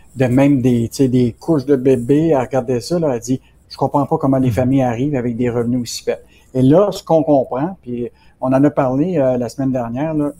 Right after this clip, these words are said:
Speaker 1: sais, le crédit à la com-, consommation a augmenté de façon sensible. Tu sais, les gens ont de plus en plus de cartes de crédit. Euh, ils payent pas leur sol après le, le premier mois.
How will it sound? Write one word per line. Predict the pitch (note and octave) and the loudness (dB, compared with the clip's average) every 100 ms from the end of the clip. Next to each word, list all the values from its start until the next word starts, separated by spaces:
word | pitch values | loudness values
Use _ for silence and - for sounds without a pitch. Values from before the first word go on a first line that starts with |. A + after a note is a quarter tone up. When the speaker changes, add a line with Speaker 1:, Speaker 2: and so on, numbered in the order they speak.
| - | -8
Speaker 1:
sais, | E3 | -4
le | C#3 | -2
crédit | B2 - D#3+ C3+ E3 | -4 -6 -4 0 2
à | C#3 | 2
la | |
com-, | C3 C3+ C3 C3 A#2 | 0 -2 -2 -2 -6
consommation | B2 B2 B2+ A#2+ A#2 - C3+ B2 | -10 -8 -6 -4 -6 -8 -8 -4
a | A#2+ | -4
augmenté | A#2+ A#2 A#2 C3+ | -4 -6 -6 -8
de | - | -10
façon | A#2+ - A#2+ | -10 -10 -12
sensible. | C3 A#2+ A#2 C#3 F3 - | -8 -8 -8 -8 -8 -4
Tu | |
sais, | C#3+ | -2
les | B2+ A#2 | -2 -4
gens | B2+ | -6
ont | A#2+ | -6
de | |
plus | - C3+ B2+ | -6 -4 -4
en | |
plus | A#2+ B2 | -4 -10
de | - | -6
cartes | B2+ | -6
de | A#2 | -6
crédit. | - - G#2+ A2+ C3+ C#3+ - - - - | -10 -16 -14 -4 -4 -4 -14 -20 -20 -6
Euh, | A#2+ A#2+ A#2+ C#3 | -2 0 0 -2
ils | B2+ | -2
payent | C3+ B2 | 0 0
pas | - C3+ | 0 0
leur | C3 A#2 | 2 0
sol | - C#3 C3+ | -2 -2 -2
après | A#2+ - A#2+ | -2 -6 -8
le, | A#2+ A#2 | -6 -6
le | A2+ A2+ | -8 -8
premier | B2 A#2+ A2+ | -6 -6 -10
mois. | A2 A#2+ D#3 | -10 -10 -10